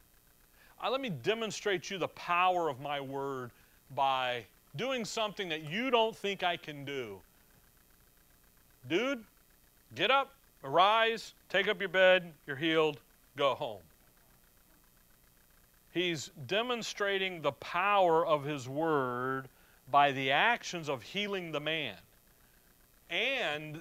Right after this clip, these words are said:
then, there, what does he do? "And immediately he arose, took up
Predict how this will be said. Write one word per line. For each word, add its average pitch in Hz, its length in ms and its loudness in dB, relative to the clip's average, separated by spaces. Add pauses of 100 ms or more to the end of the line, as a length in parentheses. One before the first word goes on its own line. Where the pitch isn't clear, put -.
then, 165 680 -2 (2750)
there, 170 220 -2 (1600)
what 160 160 -2
does 196 140 0
he 190 100 -4
do? 185 240 2
"And 135 100 0
immediately 208 680 0
he 156 260 -2
arose, 170 760 0 (120)
took 175 200 -6
up 180 200 0